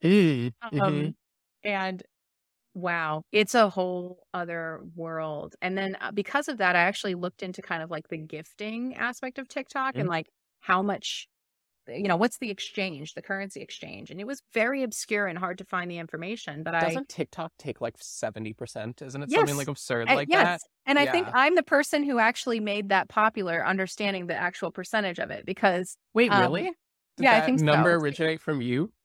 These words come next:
Speaker 2: sixty-six
Speaker 1: Wow.
Speaker 2: point, yeah,
Speaker 1: Did you post a
Speaker 2: sixty-six point something percent.
Speaker 1: TikTok about this? How did this,
Speaker 2: I
Speaker 1: like, get
Speaker 2: did,
Speaker 1: out there?
Speaker 2: yeah.
Speaker 1: Oh, so
Speaker 2: Yeah.
Speaker 1: I assume that went viral then?
Speaker 2: It did, but it mostly went viral because people were mad at me. You, I thought it would be like, "People are so glad they know." Like, I didn't realize I was pouring all my money into it,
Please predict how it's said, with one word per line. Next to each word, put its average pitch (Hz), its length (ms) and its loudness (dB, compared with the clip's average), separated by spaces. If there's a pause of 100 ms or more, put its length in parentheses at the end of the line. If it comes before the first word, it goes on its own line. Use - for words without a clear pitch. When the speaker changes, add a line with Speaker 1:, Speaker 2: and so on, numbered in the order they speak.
Speaker 2:
sixty-six 247 640 -2
Speaker 1:
Wow. - 20 -8
Speaker 2:
point, 208 360 -4
yeah, 202 220 6
Speaker 1:
Did 170 160 2
you 226 80 0
post 214 260 2
a 254 40 0
Speaker 2:
sixty-six 202 60 0
point - 40 -4
something 143 160 0
percent. 208 220 -2
Speaker 1:
TikTok - 40 -12
about 240 240 -10
this? 262 200 -10
How 151 160 -2
did 160 160 -6
this, 160 260 -10
Speaker 2:
I 180 40 -8
Speaker 1:
like, 190 200 -2
get 156 120 -2
Speaker 2:
did, - 20 -12
Speaker 1:
out 143 180 -18
there? 175 180 -4
Speaker 2:
yeah. - 120 -4 (380)
Speaker 1:
Oh, 233 120 6
so 220 160 4
Speaker 2:
Yeah. 185 80 4
Speaker 1:
I 151 140 2
assume 170 300 -2
that 127 180 -2
went 160 180 -6
viral 180 460 -6
then? 214 180 -8 (340)
Speaker 2:
It 233 160 4
did, 277 260 2
but 214 160 4
it 233 140 0
mostly 247 340 -2
went 233 160 -6
viral 208 280 0
because 202 240 -4
people 202 320 -6
were 180 100 -2
mad 175 240 0
at - 100 -6
me. 170 240 -8 (280)
You, 247 220 2
I 240 180 6
thought 240 300 4
it 202 60 0
would 208 140 -4
be 196 140 0
like, 175 180 2
"People 247 300 -4
are 190 80 0
so 202 320 -4
glad 190 300 -2
they 160 140 -4
know." 240 380 0
Like, 196 180 6
I 185 80 -2
didn't 202 200 -6
realize 175 320 2
I 170 80 -2
was 165 160 -6
pouring 190 340 -4
all 160 100 -2
my 156 140 -4
money 226 240 -4
into 240 180 -4
it, 247 120 -6